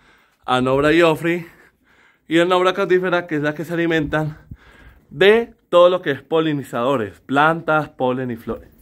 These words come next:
En el mundo hay mil quinientas especies de murciélagos. El más grande lo encontramos en Filipinas, que es el murciélago zorro filipino.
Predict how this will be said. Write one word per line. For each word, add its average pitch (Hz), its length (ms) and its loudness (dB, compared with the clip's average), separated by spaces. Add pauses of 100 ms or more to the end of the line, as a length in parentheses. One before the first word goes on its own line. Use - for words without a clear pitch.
(920)
En 156 120 2
el 165 120 2
mundo 214 340 4
hay 208 120 4
mil 196 240 -2
quinientas 196 420 0
especies 160 340 -4
de 175 80 2
murciélagos. 196 840 0 (1000)
El 123 140 -2
más 139 200 2
grande 170 300 0
lo 165 80 0
encontramos 139 480 -6
en 156 80 -6
Filipinas, 170 720 -2 (960)
que 131 100 -4
es 127 80 -4
el 147 60 2
murciélago 135 440 0
zorro 147 260 -2
filipino. 170 580 2